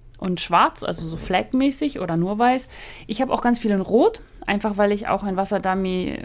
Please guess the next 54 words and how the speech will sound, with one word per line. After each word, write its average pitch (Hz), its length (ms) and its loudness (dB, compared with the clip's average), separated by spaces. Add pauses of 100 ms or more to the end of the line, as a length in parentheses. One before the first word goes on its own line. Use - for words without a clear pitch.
(140)
in 185 120 -4
der 180 120 0
Suche 240 260 2
gerne 277 280 6
haben 269 160 6
möchte, 262 220 2
also 208 140 2
dass 190 140 -2
der 170 140 -4
Hund 202 180 2
sozusagen 185 260 -2
durchs 170 180 -4
Schilf 294 220 4
sucht, 285 260 0
das 214 120 -4
braucht - 320 -4
man 180 120 -4
viel 196 200 -2
für 180 120 -6
die 165 100 -4
Tolling-Prüfung. 233 720 2 (720)
Und 254 360 6
die 233 120 2
Wasserdummies 214 540 6
schwimmen 247 320 6
dadurch 202 260 4
sehr - 160 0
erhöht, 220 420 6
das 170 180 0
heißt, 185 180 0
wenn 190 120 0
man 196 140 2
einen 180 140 2
Hund 269 180 6
hat, 240 220 -2
der 202 340 4 (420)
Strecke 233 360 2
lernen 262 300 6
muss 311 400 6
im 247 160 2
Wasser, 285 360 2 (520)
also 196 180 -2
dass 202 120 2
er 202 160 4
wirklich 233 300 0
auch 208 160 0
mal 202 300 6
dreißig, 190 340 0
vierzig, 208 260 0
fünfzig, 190 320 -2
sechzig, 175 280 -4
siebzig 269 340 2
Meter 165 280 2
schwimmt, 262 520 6